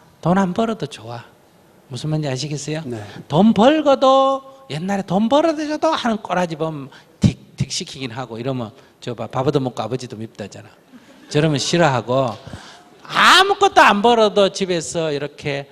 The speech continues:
Speaker 1: 하면 남편 좋아, 안 좋아? 마누라가 어떤 기분이 드냐? "아이고, 여보, 그래, 너무 기분 좋으면 내가 나가서 벌어도 당신 내 미기 살릴게." 이렇게 돼. 알았어요?
Speaker 2: 네, 알겠습니다.
Speaker 1: 어, 그러니까 돈 갖고 꼭 사랑받는 거 아니야.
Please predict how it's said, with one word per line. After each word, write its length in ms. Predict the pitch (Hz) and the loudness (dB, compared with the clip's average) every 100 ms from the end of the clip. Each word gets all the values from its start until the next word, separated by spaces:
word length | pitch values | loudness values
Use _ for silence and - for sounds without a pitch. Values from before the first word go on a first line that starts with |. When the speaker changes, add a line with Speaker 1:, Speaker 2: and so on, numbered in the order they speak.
| _ _ _ _ | _ _ _ _
Speaker 1:
하면 600 | 131 - - 185 156 127 - - | -20 -8 -2 0 0 -2 -10 -16
남편 340 | 180 208 226 175 | -4 -2 0 2
좋아, 240 | 185 226 | 6 6
안 160 | 208 156 | 6 0
좋아? 280 | 180 190 - - _ _ _ _ _ _ | -2 -2 -8 -20 _ _ _ _ _ _
마누라가 460 | 170 196 262 254 190 | 6 6 6 4 2
어떤 200 | 254 240 | 0 -4
기분이 260 | 226 202 | 0 0
드냐? 320 | 185 175 160 151 | 0 0 -2 -2
"아이고, 260 | 175 175 | -4 -2
여보, 380 | 170 170 175 170 | -4 -2 -4 -4
그래, 360 | 170 170 170 165 | -6 -6 -8 -10
너무 320 | 165 190 247 | -6 -4 -4
기분 320 | 214 190 185 | -4 -4 -4
좋으면 340 | 160 143 135 147 | -4 -6 -8 0
내가 200 | 208 254 | 2 4
나가서 340 | 240 220 214 | 2 0 0
벌어도 500 | - 220 196 170 - | 0 0 0 -4 -8
당신 300 | - 143 165 | -10 -10 -10
내 80 | 160 | -10
미기 240 | 151 160 | -10 -10
살릴게." 440 | 175 160 156 135 117 | -8 -8 -8 -12 -14
이렇게 240 | 123 - | -16 -16
돼. 200 | 101 - _ _ _ _ _ _ _ _ _ - | -18 -20 _ _ _ _ _ _ _ _ _ -4
알았어요? 560 | 185 190 - 151 151 147 | 0 0 0 -4 -4 -6
Speaker 2:
네, 220 | 127 113 95 _ 139 | -12 -16 -20 _ -14
알겠습니다. 320 | 117 120 123 | -10 -8 -8
Speaker 1:
어, 40 | 117 | -2
그러니까 380 | 185 185 156 | 0 0 -2
돈 340 | 135 139 190 240 | -4 0 2 2
갖고 260 | 269 269 | 0 0
꼭 380 | - 175 160 156 | -4 -4 -4 -6
사랑받는 600 | - 139 135 139 135 143 | -6 -8 -8 -8 -10 -12
거 60 | 165 | -12
아니야. 340 | 160 104 113 | -14 -14 -16